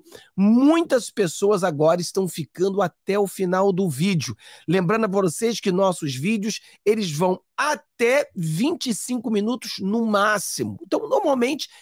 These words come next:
dezoito minutos, dezenove minutos do seu tempo, que se você ficar até o fim, você realmente vai entender todo o contexto que a gente fala. Então, muito obrigado a você que fica até o fim. Se você quiser ajudar a gente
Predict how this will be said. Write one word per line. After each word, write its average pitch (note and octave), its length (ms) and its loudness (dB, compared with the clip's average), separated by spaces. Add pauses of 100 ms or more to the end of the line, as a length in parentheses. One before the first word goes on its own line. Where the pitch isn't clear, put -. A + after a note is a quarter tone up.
(160)
dezoito G3+ 540 2
minutos, F3+ 500 2
dezenove D#3+ 480 0
minutos D#3+ 400 -2 (220)
do G#3 100 -2
seu B3+ 320 -2
tempo, F#3+ 420 0 (320)
que F#3 80 -4
se - 140 -6
você B3 320 0
ficar F3 340 -2
até D#3+ 240 0
o F#3 80 2
fim, A3 320 -2 (380)
você F3 380 0
realmente G#3+ 920 2 (240)
vai G3+ 300 2
entender F#3+ 440 2
todo F3+ 180 -2
o - 40 -2
contexto D3+ 560 -2
que E3+ 120 -4
a - 20 0
gente D3+ 240 -2
fala. A2 320 -2 (240)
Então, F3+ 140 2
muito F3 340 4
obrigado F3+ 440 2
a - 20 0
você D#3+ 320 -2
que F3+ 100 -16
fica F#3 300 -6
até F3+ 160 0
o F#3 80 2
fim. G#2+ 260 -6 (220)
Se - 120 -8
você D4 280 -2
quiser G#3+ 320 -2
ajudar F3 500 2
a F#3+ 60 4
gente A3+ 440 -4